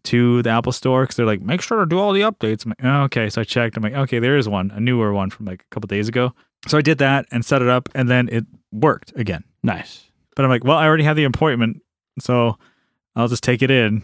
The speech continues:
Speaker 1: And the guy looked at it, I'm like, "No, it's fine. It's ro-, you know, power's working fine, data's working fine. I have the Ethernet cable hooked up to the, it's like, all ports are working fine."
Speaker 2: Yeah.
Speaker 1: Like,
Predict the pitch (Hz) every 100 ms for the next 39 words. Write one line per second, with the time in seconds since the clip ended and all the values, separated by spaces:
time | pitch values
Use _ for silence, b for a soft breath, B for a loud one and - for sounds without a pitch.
0 | - 127 120 113 110 113 117 110 135 185
1 | - - - 151 147 127 131 127 - -
2 | - 110 113 127 131 113 104 - _ _
3 | _ _ - 113 127 139 131 143 - 147
4 | 151 151 151 151 147 143 101 92 - 104
5 | 131 135 139 143 139 143 139 113 107 -
6 | 113 127 127 135 - 131 131 135 139 131
7 | 131 135 139 123 - 117 101 b b b
8 | b b 113 139 143 151 147 - 127 127
9 | 110 131 131 123 104 - _ _ _ -
10 | 123 117